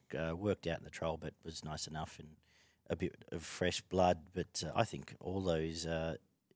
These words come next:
E J horses run well. Uh, hopefully Vongole runs the best of them. We get to the third, which is the twenty forty metre Mystic Journey for the Sir Fillies and Mares.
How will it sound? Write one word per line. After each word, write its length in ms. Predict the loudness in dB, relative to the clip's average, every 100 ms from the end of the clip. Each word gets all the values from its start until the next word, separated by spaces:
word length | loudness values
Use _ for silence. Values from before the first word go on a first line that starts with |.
| _ -20 _ _ _ -2
E 160 | 0
J 240 | 2 0 0
horses 420 | -2 -2 -2 -2
run 200 | -2 0
well. 220 | 0 -2 -6 -20 -20 _ _ _ -2
Uh, 400 | 0 0 0 -4 -6
hopefully 260 | -6 -2 -2
Vongole 420 | 0 2 2 2
runs 160 | 2 0
the 60 |
best 260 | 0 0 -2
of 80 | -4
them. 140 | -6 -10 -20 -20 -20 _ _ _
We 80 | 2
get 180 | 2 4
to 100 | 2
the 100 | 2
third, 400 | 6 8 10 8
which 240 | 4 0 0
is 360 | 2 2 0
the 140 | -2 -2
twenty 480 | 0 2 2 2 -2
forty 400 | 0 0 2 2
metre 540 | 4 6 8 10 8 2 _ _ _ _ _ _ -20 -10 -2
Mystic 540 | 0 2 0 -4 -8 -14
Journey 380 | 0 2 2 0
for 160 | -4 -6
the 60 |
Sir 160 | -2 -2
Fillies 360 | 0 2 2 2
and 140 | 2
Mares. 420 | 2 4 2 -2